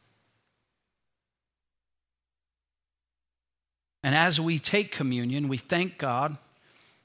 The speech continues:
that he's paid for our sin, but maybe we also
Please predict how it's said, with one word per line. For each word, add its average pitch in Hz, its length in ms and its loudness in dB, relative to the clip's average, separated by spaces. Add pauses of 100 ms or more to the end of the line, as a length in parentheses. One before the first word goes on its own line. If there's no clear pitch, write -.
that 139 140 0
he's 143 240 2
paid 175 540 0
for 131 240 0
our 113 140 -4
sin, 120 420 -2 (1500)
but 123 140 -8
maybe 180 220 2
we 151 180 2
also 147 420 0